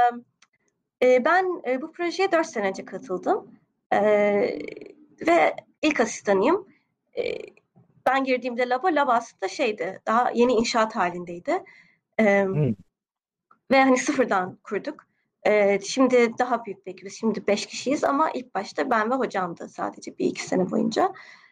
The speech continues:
Speaker 1: E, o yüzden bir süre hani, e, ilerlemesi zor oldu tabii ki. En başından kurduğumuz için. Ama,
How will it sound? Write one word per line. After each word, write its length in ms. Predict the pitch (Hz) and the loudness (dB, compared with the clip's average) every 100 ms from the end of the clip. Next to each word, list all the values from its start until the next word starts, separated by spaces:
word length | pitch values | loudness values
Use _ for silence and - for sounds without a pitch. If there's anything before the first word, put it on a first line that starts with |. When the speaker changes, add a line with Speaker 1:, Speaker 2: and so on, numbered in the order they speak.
| _ - | _ -2
Speaker 1:
E, 260 | 247 226 226 226 - | 2 4 4 2 0
o 80 | 285 | -2
yüzden 420 | 320 - 359 359 | -2 0 0 0
bir 60 | 302 | -2
süre 420 | - 277 370 - - | -10 -2 0 0 -2
hani, 380 | 262 320 330 - _ _ - 247 | -2 0 -2 -8 _ _ -2 4
e, 220 | 247 240 240 233 233 - - _ - | 6 6 4 2 0 -8 -16 _ -2
ilerlemesi 560 | 269 269 240 247 262 302 | 2 4 2 -4 -10 -6
zor 140 | 269 | -4
oldu 220 | 196 175 - - | -4 -8 -16 -16
tabii 220 | - 208 | -16 -14
ki. 260 | - 415 403 - _ - | -4 -4 -4 -20 _ -4
En 140 | 202 | 0
başından 400 | 196 196 196 185 | 0 -2 0 0
kurduğumuz 500 | 190 185 185 180 175 | -2 -12 -10 -10 -10
için. 260 | - - 415 - _ _ _ - | -12 -6 -6 -6 _ _ _ -2
Ama, 400 | 294 359 403 | 2 4 4